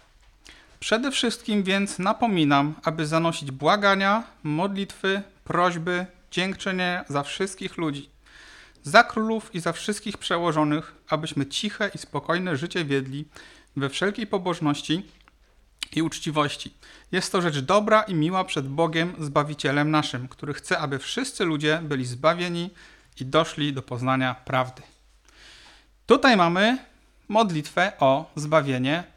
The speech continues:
ludzi. Po prostu. I jest to znowu, apostoł Paweł napomina, aby to robić. Mówi: „Przede wszystkim napominam, abyście zanosili błagania, modlitwy za wszystkich ludzi”.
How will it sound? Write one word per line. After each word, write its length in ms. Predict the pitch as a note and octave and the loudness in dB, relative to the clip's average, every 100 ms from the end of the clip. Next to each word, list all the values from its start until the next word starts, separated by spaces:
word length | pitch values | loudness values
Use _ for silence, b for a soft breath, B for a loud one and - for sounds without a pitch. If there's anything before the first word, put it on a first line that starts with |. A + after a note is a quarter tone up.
| _ _ _ - | _ _ _ -2
ludzi. 380 | C4+ D#3 B2+ - _ _ - | 2 2 -2 -14 _ _ -2
Po 140 | A3+ | -2
prostu. 420 | F#3+ C#3+ - - - b b b b b - | 2 2 0 -18 -20 b b b b b -2
I 60 | |
jest 260 | D#3+ B3+ - | 2 2 0
to 180 | C#4 C4+ | -4 -6
znowu, 380 | - B3+ G#3+ C3+ - _ _ _ _ _ - | -2 4 4 4 -10 _ _ _ _ _ -8
apostoł 400 | - G3 - G#3 | -4 -4 0 4
Paweł 240 | F#3 G3 | 4 6
napomina, 540 | G3+ G#3 B3+ B3+ D3+ D3+ - - | 4 6 6 8 4 -2 -10 -4
aby 200 | D#3 E3+ | -2 2
to 140 | G3+ | 6
robić. 420 | G3+ C3 B2+ - _ _ _ - | 6 6 -6 -16 _ _ _ -2
Mówi: 260 | D3+ C#3 C3+ - | 0 0 -4 -10
„Przede 340 | - F3+ F#3+ | -6 -2 -2
wszystkim 520 | - F3+ - - - - | 0 0 -2 -16 -18 -12
napominam, 680 | D3 D3 F3+ F#3 E3 B2+ A#2+ _ _ _ _ - | -6 -6 -4 -2 -2 -4 -8 _ _ _ _ -8
abyście 360 | C#3+ D3+ - | -6 -4 -2
zanosili 420 | D#3+ E3+ F3 F3 C#3 | 0 0 0 -2 -4
błagania, 560 | D3 E3 F#3 G3+ G3+ | 0 0 4 2 4
modlitwy 600 | F#3+ F3 F3+ - F#3 A3 C4+ B B B B B B B - | 0 -2 -6 -4 0 0 -2 B B B B B B B -2
za 200 | D3 G3+ | 4 4
wszystkich 440 | - F#3 - F#3+ | 2 -4 -4 -2
ludzi”. 300 | F3+ C#3+ C#3+ | 0 0 -4